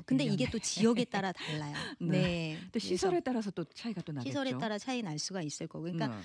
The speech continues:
Speaker 1: 대략 한 일 년에 십만 불 정도가 든다라고 보시면은 돼요.
Speaker 2: 와, 우리가
Speaker 1: 네.
Speaker 2: 직장 다니면서 연봉 십만 불 받는 것도 힘든데
Speaker 1: 네.
Speaker 2: 병원 비용으로만 이렇게 십만 불 정도가
Speaker 1: 그렇죠.
Speaker 2: 따로 필요하다는 얘기네요.
Speaker 1: 그렇죠. 일 년에 십만 불 정도
Speaker 2: 음흠.
Speaker 1: 드는 거죠.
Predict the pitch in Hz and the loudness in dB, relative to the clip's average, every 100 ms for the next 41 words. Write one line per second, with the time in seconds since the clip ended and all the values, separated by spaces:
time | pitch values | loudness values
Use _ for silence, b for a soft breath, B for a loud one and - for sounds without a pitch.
0 | 131 - 190 240 - 269 254 285 311 294 | -8 -2 0 0 -2 -2 0 2 2 0
1 | 277 349 370 370 320 269 196 170 165 170 | 0 -2 -4 -2 0 0 0 -2 -2 -2
2 | 160 202 202 185 175 190 175 156 165 156 | -2 -2 -2 -4 -2 -2 -4 -6 -8 -6
3 | - 165 160 160 147 143 127 - - 156 | -6 -6 -6 -8 -8 -10 -10 -14 -12 -8
4 | 170 170 156 - 208 196 185 165 165 160 | -6 -6 -6 -6 -4 -4 -4 -6 -6 -4
5 | 131 143 165 - 240 247 233 208 156 147 | -4 -4 -4 -2 -2 -2 -4 -6 -6 -6
6 | 143 135 170 180 185 175 139 156 139 _ | -6 -8 -10 -8 -6 -6 -6 -6 -6 _
7 | b b 175 165 147 160 202 202 180 170 | b b -10 -6 -6 -4 -2 -4 -4 -4
8 | 170 165 147 147 139 127 175 269 339 311 | -4 -4 -2 0 -2 -2 0 0 0 -2
9 | 160 151 143 - 202 180 143 117 120 117 | -4 -6 -8 -4 -4 -2 -4 -6 -6 -2
10 | 180 214 - 311 359 349 254 214 156 139 | -2 -2 -2 -2 -2 -4 -4 -2 -2 -4
11 | 120 - 208 170 151 240 147 - 254 277 | -6 -6 -4 -4 -4 -6 -8 -10 -4 -2
12 | 285 220 208 262 254 226 190 160 131 - | -2 -4 -2 0 0 0 -2 -2 -4 -4
13 | 165 156 143 - 160 | -4 -6 -8 -10 -10